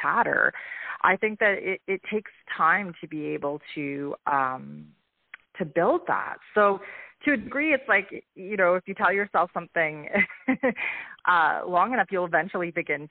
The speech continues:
to believe it. And I, I do believe that that's where confidence comes in as well. If you continue to practice and do things over and over, it will become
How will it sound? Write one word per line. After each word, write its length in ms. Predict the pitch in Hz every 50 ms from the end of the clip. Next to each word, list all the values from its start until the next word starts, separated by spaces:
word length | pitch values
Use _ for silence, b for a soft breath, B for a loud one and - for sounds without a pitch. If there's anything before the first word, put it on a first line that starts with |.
| -
to 320 | - 156 147 147 143 - - _
believe 320 | - 156 135 143 147 175 185
it. 140 | 151 147 147
And 320 | 147 143 143 147 147 - - _ -
I, 180 | - 156 160 -
I 120 | - 156 156
do 180 | 147 - 160
believe 300 | 175 190 185 165 160 151
that 100 | 151 151
that's 220 | - 131 - - - -
where 120 | 151 143
confidence 580 | 143 - - 143 139 143 147 143 143 151 - - - - -
comes 160 | - 156 143 147
in 80 | 143
as 100 | 139 139 -
well. 160 | 170 151 143
If 60 | 139 -
you 300 | 165 165 165 156 151 - _ -
continue 360 | - 175 165 - 170 165 160
to 100 | - -
practice 380 | - - - 175 - - 175 151 - -
and 140 | 143 143
do 100 | 135 147
things 200 | 143 - 160 151 147
over 260 | 156 151 151 151 151
and 80 | 151 147 -
over, 360 | - 156 170 170 160 143 143
it 80 | - -
will 120 | 160 165
become 420 | 160 165 156 - - - 175 180